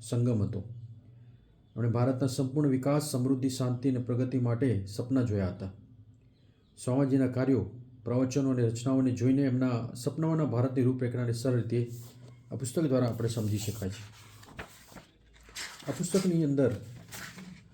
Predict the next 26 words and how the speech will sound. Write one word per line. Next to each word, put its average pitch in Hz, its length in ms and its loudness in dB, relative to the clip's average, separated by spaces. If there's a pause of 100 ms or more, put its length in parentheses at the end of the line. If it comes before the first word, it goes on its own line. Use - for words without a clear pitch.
(2500)
સ્વામી 160 220 4
વિવેકાનંદના 156 440 4
જીવન 135 460 2 (120)
ગાથાનું 131 340 2
નિરીક્ષણ 131 340 2
કર્યા 127 240 0
પછી 127 280 -2
તથ્ય 127 400 0
સ્પષ્ટ - 420 -2
થઈ 135 180 -2
જાય 117 160 2
છે - 240 -6 (720)
કે 127 60 -6
તેઓ 143 180 2
વાસ્તવમાં 131 420 2
એક 120 40 -2
મહાનાયક 127 500 4
હતા. 98 220 -6
તેઓ 120 200 -4
ફક્ત 127 320 -2
એક 127 240 -2
આધ્યાત્મિક 127 420 0
ધાર્મિક 117 300 2
નેતા 113 280 2
જ 143 80 2
નહીં, 139 240 2